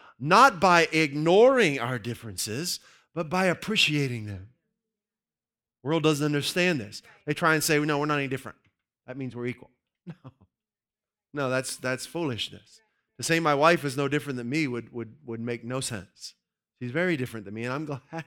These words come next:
for that. I'm really glad for that, okay? So we appreciate and enjoy our value, right, by, by appreciating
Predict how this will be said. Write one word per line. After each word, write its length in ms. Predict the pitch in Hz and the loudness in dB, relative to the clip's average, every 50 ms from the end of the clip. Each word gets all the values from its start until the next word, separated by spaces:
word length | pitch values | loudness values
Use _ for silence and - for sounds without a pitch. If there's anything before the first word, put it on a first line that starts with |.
| - - | -14 -12
for 120 | - 117 - | -10 -10 -12
that. 200 | - - - - _ _ _ _ _ _ _ _ _ _ _ _ _ _ | -10 -14 -18 -18 _ _ _ _ _ _ _ _ _ _ _ _ _ _
I'm 160 | 156 151 147 127 | -4 -4 -4 -2
really 220 | 180 180 170 151 | -2 0 0 0
glad 300 | 123 120 131 120 110 98 | 0 0 0 0 -2 -2
for 100 | - 123 | -6 -8
that, 180 | 113 98 90 101 | -6 -6 -4 -4
okay? 440 | 120 131 - - 147 143 151 185 - - - - - - - - | -4 -6 -2 0 0 2 2 0 -4 -8 -16 -20 -20 -20 -10 -4
So 160 | - - 220 | 2 2 4
we 180 | 208 220 220 214 | 4 6 6 6
appreciate 720 | 202 196 - - - 294 339 - - 247 214 196 196 170 | 6 6 2 -2 -4 -2 0 0 2 2 2 2 2 2
and 80 | 165 160 | 0 0
enjoy 600 | 156 151 143 - 196 220 247 262 262 240 180 156 123 | 0 0 0 0 0 0 2 2 4 4 4 2 2
our 220 | 143 147 143 135 | 2 2 2 2
value, 840 | 113 113 165 185 226 240 247 233 170 131 123 110 113 127 143 160 151 _ _ _ _ _ _ _ _ _ _ _ | 2 0 0 0 2 0 0 0 -2 -4 -6 -6 -6 -8 -8 -10 -12 _ _ _ _ _ _ _ _ _ _ _
right, 340 | 117 123 147 175 208 220 214 - - - _ _ | -10 -6 -4 -4 -4 -6 -8 -12 -20 -20 _ _
by, 560 | - 160 180 180 175 180 175 - 170 170 170 - 160 160 131 | 0 2 4 6 6 4 2 0 -2 -2 -2 -4 -6 -2 2
by 160 | 170 160 160 | 4 4 4
appreciating 920 | 151 151 - - 220 226 - - - 190 185 175 175 170 165 165 156 139 | 4 2 -2 -4 -4 -2 0 0 0 0 0 0 0 0 0 -2 -4 -6